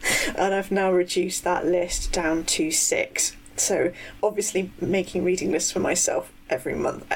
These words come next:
i-, is actually quite effective. Um,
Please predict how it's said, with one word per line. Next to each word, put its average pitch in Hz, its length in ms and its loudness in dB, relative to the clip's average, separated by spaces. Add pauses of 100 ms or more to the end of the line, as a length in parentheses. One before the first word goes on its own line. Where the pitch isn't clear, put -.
(120)
i-, - 180 0
is 180 180 0
actually - 300 -2
quite - 220 -2
effective. - 460 -4 (800)
Um, 190 420 2